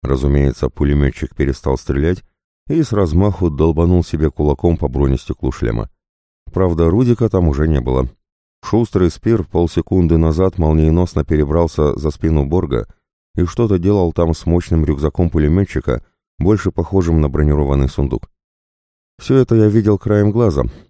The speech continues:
так как методично долбил одиночными в башку третьего Борга, также защищенную шлемом. Восемь, девять, десять.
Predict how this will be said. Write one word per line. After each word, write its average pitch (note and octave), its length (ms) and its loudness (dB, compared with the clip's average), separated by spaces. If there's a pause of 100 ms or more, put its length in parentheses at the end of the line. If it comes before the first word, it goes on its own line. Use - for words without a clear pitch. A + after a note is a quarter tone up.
так C#2+ 140 -2
как - 180 -4
методично D2+ 560 -2
долбил D2+ 460 0
одиночными D2+ 720 0
в B1+ 140 -4
башку D2+ 360 -4
третьего D2+ 400 -2
Борга, C#2 480 -2 (340)
также E2 380 0
защищенную D2+ 640 0
шлемом. A1 400 -6 (360)
Восемь, C#2 560 0 (140)
девять, C#2 600 -4
десять. C#2+ 500 -2